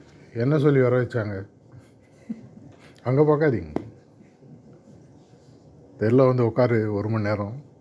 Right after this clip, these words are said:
நிம்மதியா இருக்கும், அப்படி ஏதாவது சொன்னாங்களா? ரோட்ல அந்த காலத்துல மாட்டு வண்டி பார்த்துருக்கீங்களா? மாட்டு வண்டியில ரெண்டு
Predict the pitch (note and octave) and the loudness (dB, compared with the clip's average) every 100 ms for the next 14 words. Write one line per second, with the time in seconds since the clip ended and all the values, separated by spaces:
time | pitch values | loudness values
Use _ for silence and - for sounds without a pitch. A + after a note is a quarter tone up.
0 | - A#2+ B2 A#2+ A#2 G2+ G2+ G2 B2 - | -8 -4 0 2 2 0 -4 -8 -10 -14
1 | A2+ G#2 A#2+ A#2 A2+ A2 G#2+ F2+ F2 F2 | -6 0 2 2 0 -4 -6 -6 -10 -14
2 | - - - _ _ _ _ _ - - | -20 -20 -20 _ _ _ _ _ -20 -20
3 | - - - - - - - - - - | -20 -20 -20 -20 -20 -20 -20 -20 -20 -20
4 | - - - D#3+ F3 D#3 C#3 C3+ C3+ D3+ | -20 -12 2 4 6 4 4 2 0 -2
5 | C#3 C#3+ D3 D3+ A#2+ G2+ G#2 G2+ F#2+ F2+ | 0 0 0 0 -2 -4 -6 -8 -12 -14
6 | E2+ F2+ F#2 - _ - - - - _ | -14 -14 -16 -20 _ -20 -20 -20 -20 _
7 | - - - - - - - _ A#2+ C3+ | -20 -20 -20 -20 -20 -20 -20 _ 2 4
8 | C3+ C3 B2+ B2+ E3+ E3+ B2+ C3 A#3 | 4 4 2 4 2 0 -2 -2 -4